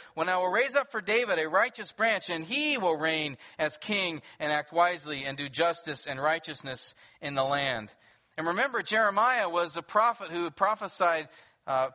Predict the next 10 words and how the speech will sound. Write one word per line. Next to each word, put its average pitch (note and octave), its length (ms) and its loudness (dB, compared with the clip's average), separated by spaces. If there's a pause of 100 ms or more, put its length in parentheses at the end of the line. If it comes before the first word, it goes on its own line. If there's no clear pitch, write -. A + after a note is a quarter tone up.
(120)
partly F#3 360 0
in G3 280 -2
the F3 120 0
exile, F3+ 380 0
times E3+ 320 -4
of D#3+ 60 -8
the D#3 140 2
exile. C3+ 420 0
And A#2+ 100 -6
so D#3+ 380 2